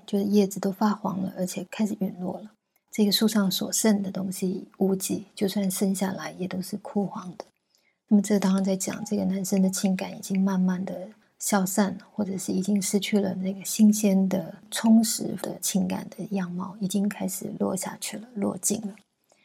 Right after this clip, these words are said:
那么这个大概是三年以后的事情。所以他说：“自我逐耳。”逐是往你这个地方，换成我嫁过来这里，三年来，三岁时平，三年来，其实生活都并不好的，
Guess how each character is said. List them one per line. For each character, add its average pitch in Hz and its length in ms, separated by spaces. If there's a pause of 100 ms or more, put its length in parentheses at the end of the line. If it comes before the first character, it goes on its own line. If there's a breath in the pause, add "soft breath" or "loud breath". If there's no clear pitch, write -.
(520 soft breath)
那 208 80
么 202 140
这 226 140
个 202 80
大 185 140
概 190 100
是 196 160
三 190 280
年 185 260
以 196 60
后 202 240
的 214 100
事 - 160
情。 220 260 (640)
所 214 140
以 196 60
他 202 180
说 202 240
：“自 202 220
我 180 280
逐 180 280
耳。” - 240 (200)
逐 190 280
是 190 140
往 190 360 (280)
你 180 260 (180)
这 202 140
个 180 80
地 185 120
方， 190 260
换 208 140
成 196 120
我 175 80
嫁 196 200
过 185 160
来 190 160
这 208 160
里， 214 200 (580 soft breath)
三 220 300
年 185 180
来， - 220
三 196 280
岁 202 220
时 - 240
平， 226 400
三 214 180
年 190 240
来， - 180 (380 soft breath)
其 - 160
实 190 140
生 202 220
活 - 160
都 190 160
并 190 260
不 190 140
好 - 260
的， - 60